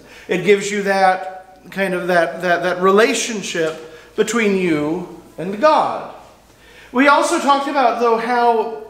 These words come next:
the sacraments, uh, none of the sacraments, including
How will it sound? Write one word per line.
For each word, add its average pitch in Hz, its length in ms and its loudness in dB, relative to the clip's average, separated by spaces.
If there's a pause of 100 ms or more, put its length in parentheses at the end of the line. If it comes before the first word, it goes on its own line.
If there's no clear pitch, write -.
(180)
the 226 160 -4
sacraments, 254 1040 -2
uh, 196 400 0
none 220 220 4
of 339 60 2
the - 80 0
sacraments, 226 600 -2
including 202 760 0